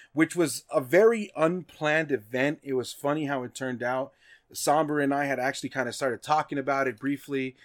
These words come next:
um, and we had talked about, like, how we were gonna wear, like, the, the, the visors and the polo shirts to, like, simulate that we're playing golf and all that stuff. And then, uh,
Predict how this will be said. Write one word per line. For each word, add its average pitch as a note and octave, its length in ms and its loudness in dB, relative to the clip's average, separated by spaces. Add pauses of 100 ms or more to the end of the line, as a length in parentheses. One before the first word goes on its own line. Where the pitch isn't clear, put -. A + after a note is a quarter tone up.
(260)
um, A2+ 360 2
and A2+ 100 -6
we A#2+ 100 -2
had B2 140 4
talked C3 300 0
about, B2 180 -2
like, A2 120 -4
how A#2+ 120 0
we A#2+ 60 -2
were A#2+ 100 -4
gonna A#2 200 -4
wear, A#2 420 -2 (280)
like, G#2+ 300 -2
the, A2 360 -14
the, A2+ 140 -8
the A2 120 0
visors D#3+ 640 2
and A2+ 100 -6
the G#2+ 40 -4
polo D3+ 380 2
shirts C#3+ 440 -2
to, C3 120 -4
like, G#2+ 220 -6 (320)
simulate C#3 480 0
that A#2+ 100 -2
we're A#2 120 -4
playing A2+ 320 -6
golf D3 360 4
and C3+ 80 -4
all C3+ 100 -4
that C3+ 200 -4
stuff. C3 400 0 (720)
And D#3 220 2
then, D#3 200 2
uh, B2+ 1080 0